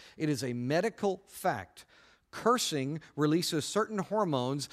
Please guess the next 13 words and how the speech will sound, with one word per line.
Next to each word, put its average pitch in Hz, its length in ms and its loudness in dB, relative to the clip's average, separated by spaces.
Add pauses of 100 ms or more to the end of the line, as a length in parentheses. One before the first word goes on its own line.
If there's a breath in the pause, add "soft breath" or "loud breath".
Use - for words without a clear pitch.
(140 loud breath)
that 135 180 0
give 190 200 4
somebody 139 560 0
a 131 120 -4
temporary 170 600 -2
capacity 131 640 -6
to 117 120 -12
handle 143 360 -6
pain 123 360 -8
better. 110 320 -4 (800)
It's 170 220 0
a 165 60 -4
fact. 135 440 -4